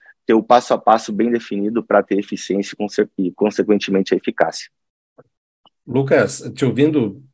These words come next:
Speaker 2: contar com, com alegria a história do grupo e principalmente, sem esquecer das pessoas, mas principalmente valorizando as conexões da sua família, as conexões que, que te trouxeram até aqui, é, acho,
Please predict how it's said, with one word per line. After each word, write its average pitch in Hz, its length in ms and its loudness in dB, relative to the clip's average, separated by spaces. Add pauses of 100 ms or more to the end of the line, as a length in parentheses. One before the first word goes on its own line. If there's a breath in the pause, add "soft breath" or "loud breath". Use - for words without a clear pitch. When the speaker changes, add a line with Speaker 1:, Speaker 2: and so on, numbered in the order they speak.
Speaker 2:
contar 113 460 0
com, 107 260 -6
com - 100 -6
alegria 117 720 0
a 107 80 -6
história 120 420 0
do 98 140 -6
grupo 110 460 -4 (260 loud breath)
e 104 80 -8
principalmente, 139 1120 -2 (280 soft breath)
sem 139 240 0
esquecer 139 440 -2
das 151 140 -2
pessoas, 131 400 -2
mas 120 200 -4
principalmente 120 880 -4 (360 loud breath)
valorizando 123 840 0 (300 loud breath)
as - 180 -6
conexões 143 1160 0 (140)
da 113 220 -4
sua 135 220 -6
família, 120 440 -2
as - 80 -6
conexões 135 480 -2
que, 131 200 -4
que 131 140 -10
te - 180 -12
trouxeram 131 560 -2
até 113 220 -4
aqui, 143 380 -2 (520 loud breath)
é, 135 340 4
acho, 147 340 0